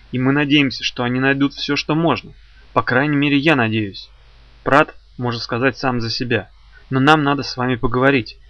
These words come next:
Не только о кладе, но и о том, что произошло час назад». Макмиллан помедлил, и в ответ на вопросительный взгляд Озгода с трудом поговорил.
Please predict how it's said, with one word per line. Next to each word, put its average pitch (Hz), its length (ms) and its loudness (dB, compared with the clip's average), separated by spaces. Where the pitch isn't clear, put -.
Не 110 80 -6
только 143 360 2
о - 20 2
кладе, 123 480 2
но 120 200 0
и - 20 2
о 113 40 0
том, 147 200 0
что - 160 -6
произошло 120 480 0
час 135 240 -2
назад». 143 360 0
Макмиллан 117 460 -4
помедлил, 156 440 -4
и - 160 -10
в 110 60 -8
ответ 120 300 -2
на 110 100 -4
вопросительный 113 560 -6
взгляд 113 340 -2
Озгода 139 360 -2
с - 80 -16
трудом 120 360 -4
поговорил. 117 460 -2